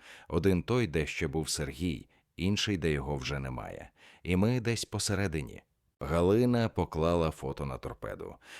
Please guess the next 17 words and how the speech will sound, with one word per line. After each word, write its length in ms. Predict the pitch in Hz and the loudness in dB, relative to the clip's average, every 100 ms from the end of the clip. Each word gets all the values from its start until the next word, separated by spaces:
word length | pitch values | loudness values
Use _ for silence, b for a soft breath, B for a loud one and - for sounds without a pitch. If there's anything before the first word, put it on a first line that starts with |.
| B | B
Обережно, 560 | 90 87 92 90 87 82 | 4 6 8 6 4 2
з 60 | |
такою 400 | - 78 85 82 | 0 2 4 6
ніжністю, 680 | 80 92 101 104 101 - 87 | 6 4 4 2 0 0 -2
наче 360 | 73 82 - 110 | 0 0 0 0
боялась 480 | 85 82 80 76 - | 0 2 0 -2 -2
подряпати. 760 | 87 85 110 - 107 - - - B B | -2 0 -2 -4 -10 -12 -14 -16 B B
Це 180 | - 147 | 0 2
була 220 | 131 117 | 6 4
світлина 640 | 104 95 95 85 107 113 90 | 4 2 2 2 4 4 2
з 80 | |
мобільного, 640 | 80 80 65 90 101 82 80 | 2 0 2 2 2 2 0
зроблена, 560 | 71 82 101 107 98 | 2 2 4 4 4
мабуть, 400 | 90 82 80 76 | 2 2 0 -2
десь 260 | 62 71 - | -4 -4 -2
на 100 | 76 | -2
позиції. 720 | 98 98 110 - - 53 | -2 0 0 -2 -6 -6